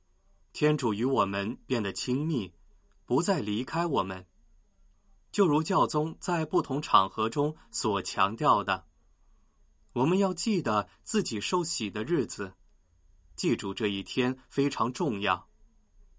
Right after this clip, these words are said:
教宗说：“我问你们所有人，你们每个人，想一想，我记得我领洗的日子吗？如果你不记得了，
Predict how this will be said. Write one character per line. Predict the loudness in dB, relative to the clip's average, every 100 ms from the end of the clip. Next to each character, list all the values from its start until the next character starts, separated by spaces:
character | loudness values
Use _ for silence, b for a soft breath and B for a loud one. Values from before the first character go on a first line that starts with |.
| _ _ -18
教 | -2 0 2
宗 | 0 -4
说 | -4 -6 -8 _ -20 -20 _ _ _
：“我 | 4 6
问 | 6 4
你 | 2
们 | 0
所 | 0 0 2
有 | 2
人， | 0 -2 -6 -12 _ -20 _ _ _ _
你 | 2 2
们 | 2
每 | 0 0 0
个 | 0
人， | 0 -2 -6 -18 -20 _ _ _ _ -8
想 | 0 0 0
一 | -2
想， | -2 -2 -2 _ _ _ -20 _ _ _ _ 0
我 | 4 6 4
记 | 0 0
得 | 2 2 0 b b
我 | 2 4
领 | 4 0
洗 | -2
的 | -2
日 | 0 2 0
子 | 0
吗？ | -2 -2 -6 _ _ _ _ _ _ _ _ _ _ _
如 | 2 2
果 | 4 4 4 2 b
你 | -2 0
不 | 0
记 | 0 0 0
得 | 0 -2
了， | -4 -8